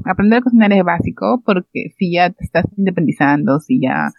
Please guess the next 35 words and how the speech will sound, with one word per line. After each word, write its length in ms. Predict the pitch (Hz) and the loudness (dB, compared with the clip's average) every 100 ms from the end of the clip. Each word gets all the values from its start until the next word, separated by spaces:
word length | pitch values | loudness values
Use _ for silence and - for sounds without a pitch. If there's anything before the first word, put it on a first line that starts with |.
| _ - - | _ -18 -14
estás 200 | - 165 | -6 0
haciendo 200 | 180 175 | 0 0
tus 120 | - | -4
cosas, 500 | - 160 156 160 147 | -2 0 2 0 0
yendo 140 | 160 156 | 0 -2
a 20 | |
estudiar, 540 | - 147 143 147 151 | 0 0 2 2 0
yendo 140 | 156 151 | 0 -2
a 40 | |
trabajar, 280 | 151 - 160 | -4 -4 -4
donde 160 | 160 139 | -4 -4
sea, 320 | 190 160 165 | -2 0 0
a 60 | |
la 80 | 151 | -2
edad 160 | 147 156 | -2 -2
que 220 | 170 151 - _ | -2 -4 -6 _
antes 220 | - 180 175 | -4 0 0
de 40 | |
los 100 | 160 | -2
treinta 300 | 170 160 180 | -2 -2 -2
ya 80 | 202 | -2
debes 140 | 160 | -2
aprender 260 | 151 143 135 | -2 -2 -2
a 60 | 123 | -4
cocinar, 400 | - 92 117 113 _ | -10 -6 -6 -6 _
papito. 480 | - - 151 - 139 - 254 196 - | -10 -8 -12 -8 -8 -8 -14 -14 -6
Te 80 | 156 | -2
van 140 | 160 | -2
a 40 | 151 | -2
estar 200 | - 160 | -2 -2
haciendo 320 | 160 165 156 | -2 -4 -4
la 200 | - 151 | -6 -6
comida 360 | 147 151 165 147 | -2 -2 -2 -2
todavía, 380 | 151 151 165 202 | 0 0 2 2
"Mamá, 540 | 233 247 285 302 | 2 4 4 4